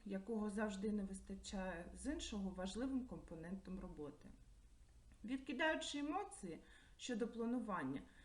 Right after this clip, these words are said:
треба зазначити, що саме планування дозволяє класному керівнику систематизувати виховний процес.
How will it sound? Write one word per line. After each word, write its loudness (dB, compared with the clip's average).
треба 4
зазначити, 2
що -2
саме 6
планування 4
дозволяє 2
класному 0
керівнику 0
систематизувати 2
виховний -2
процес. -8